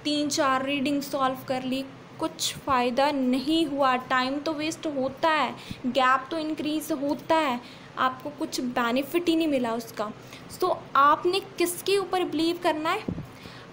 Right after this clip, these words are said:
Right practice makes the man perfect, कि right practice एक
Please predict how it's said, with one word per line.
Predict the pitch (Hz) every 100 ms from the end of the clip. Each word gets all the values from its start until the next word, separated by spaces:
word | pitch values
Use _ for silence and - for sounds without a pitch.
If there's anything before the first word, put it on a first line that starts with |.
| 262
Right | 247 247 320 359 359
practice | 359 349 349 370 370 - - -
makes | 277 302 302 -
the | 392 415 - - - - -
man | 254 254 254 262
perfect, | 269 254 262 220 - - - - -
कि | 370 427 330
right | 277 254 359 370 -
practice | - 254 254 - 370 - - - - - - -
एक | 294